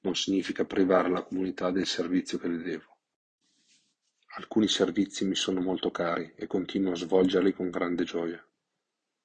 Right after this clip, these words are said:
Il primo è quello di fare da apripista alla riunione che avevo organizzato sei anni fa.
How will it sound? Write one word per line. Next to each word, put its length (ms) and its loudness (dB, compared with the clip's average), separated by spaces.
Il 160 0
primo 320 6
è 80 -2
quello 240 4
di 120 2
fare 260 0
da 140 2
apripista 640 0
alla 180 4
riunione 400 0
che 260 -4
avevo 300 0
organizzato 600 -2
sei 200 2
anni 200 -4
fa. 280 -12